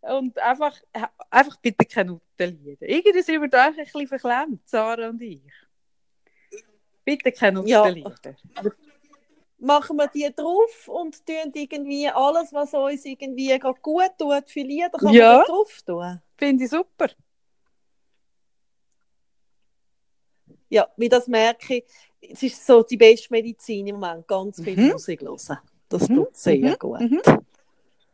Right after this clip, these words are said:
Speaker 2: Und schütteln, schütteln, vergessen nicht,
Speaker 1: Mhm.
Speaker 2: euch zu schütteln.
Speaker 1: Schütteln. Ja,
Speaker 2: Ja, wirklich.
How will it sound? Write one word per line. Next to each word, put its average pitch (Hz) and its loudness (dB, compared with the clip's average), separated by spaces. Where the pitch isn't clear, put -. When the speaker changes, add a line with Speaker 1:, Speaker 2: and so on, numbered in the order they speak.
Speaker 2:
Und 294 8
schütteln, 214 -2
schütteln, 277 -2
vergessen 247 0
nicht, 226 -2
Speaker 1:
Mhm. 185 6
Speaker 2:
euch 175 0
zu - -20
schütteln. - -10
Speaker 1:
Schütteln. 156 -2
Ja, 180 -2
Speaker 2:
Ja, 220 -2
wirklich. 240 -6